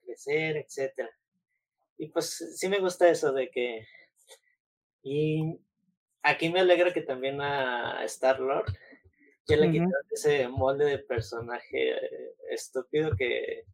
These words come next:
Speaker 1: se lo habían dado en las últimas películas de Marvel, tal vez involuntariamente, pero sí había quedado como, eh, el idiota que nos echó a perder el plan en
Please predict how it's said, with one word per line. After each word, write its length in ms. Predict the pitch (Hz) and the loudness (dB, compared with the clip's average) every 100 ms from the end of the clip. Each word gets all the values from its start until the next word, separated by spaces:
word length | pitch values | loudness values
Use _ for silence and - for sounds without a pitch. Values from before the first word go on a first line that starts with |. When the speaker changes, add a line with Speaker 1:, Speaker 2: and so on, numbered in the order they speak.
| _ _ _ | _ _ _
Speaker 1:
se 140 | - 135 | -4 0
lo 80 | 127 | 2
habían 240 | 127 131 | 0 2
dado 200 | 135 135 | 2 2
en 120 | 131 | 0
las 260 | 123 - - | -2 -4 -8
últimas 380 | - 67 65 - | -8 -8 -8 -10
películas 640 | - 62 - 64 64 64 - - _ _ _ _ _ _ _ _ | -10 -10 -10 -8 -6 -8 -12 -20 _ _ _ _ _ _ _ _
de 120 | 139 127 | -2 0
Marvel, 480 | 131 135 180 - - | 2 2 2 0 2
tal 160 | 151 | 2
vez 160 | 151 165 | 2 -2
involuntariamente, 1080 | 151 147 135 127 131 135 139 139 139 165 156 | -2 -2 -2 -2 2 2 0 -2 -4 -4 -4
pero 160 | - - | -4 -4
sí 340 | 135 135 135 | 0 0 2
había 300 | 139 131 131 | 2 0 0
quedado 320 | 131 127 135 | 0 0 -2
como, 440 | 131 120 113 110 - _ _ _ | -4 -6 -4 -4 -8 _ _ _
eh, 300 | 135 127 - 127 | -2 -2 0 6
el 260 | 151 143 | 6 6
idiota 500 | 143 135 143 143 156 | 0 2 2 4 2
que 120 | 156 | 2
nos 200 | 135 131 | -2 -4
echó 280 | 131 - 131 | -6 -4 -6
a 120 | 127 - | -6 -4
perder 320 | 131 131 127 | -4 -2 0
el 140 | 135 131 | 0 0
plan 340 | 123 120 131 | -4 -4 -4
en 260 | 131 127 | -10 -14